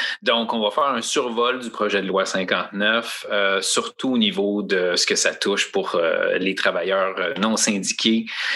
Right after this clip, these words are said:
Et dans le fond, on va revenir sur les concepts de base du projet de loi, qui est de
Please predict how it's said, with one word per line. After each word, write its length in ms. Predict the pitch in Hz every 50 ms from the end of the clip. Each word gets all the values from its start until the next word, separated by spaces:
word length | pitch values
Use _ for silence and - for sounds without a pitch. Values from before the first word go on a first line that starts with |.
| - - -
Et 200 | 123 127 127 127
dans 140 | 120 127 127
le 80 | 131
fond, 140 | 127 - -
on 240 | - - 147 117 107
va 140 | 107 110 104
revenir 420 | 101 110 101 95 107 110 113 113
sur 160 | - - 113
les 140 | 101 98 98
concepts 420 | - - 98 90 - - 107 98 95
de 100 | 98 95
base 280 | 90 98 95 98 95
du 60 | 98
projet 280 | - - 98 92 92 87
de 80 | 85 87
loi, 260 | 92 95 101 110 113
qui 280 | 113 - - 104 104
est 20 | 101
de 340 | 92 95 95 92 95 98